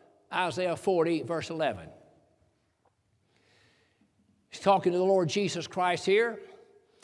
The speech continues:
And he says, "He shall gather his lambs with his arms. He shall carry them in his bosom." He shall gently lead those that are with young. You got the picture?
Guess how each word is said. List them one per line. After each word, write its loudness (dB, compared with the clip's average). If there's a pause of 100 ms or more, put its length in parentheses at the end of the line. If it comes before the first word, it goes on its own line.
(760)
And 4
he 4
says, 0
"He 4
shall 0
gather 2
his 0
lambs -2
with 0
his 0
arms. 0 (960)
He 4
shall 2
carry 4
them 4
in 0
his 4
bosom." 0 (1000)
He 6
shall 2
gently 4
lead 4
those 4
that 0
are 2
with -2
young. -4 (500)
You -4
got 0
the -12
picture? 0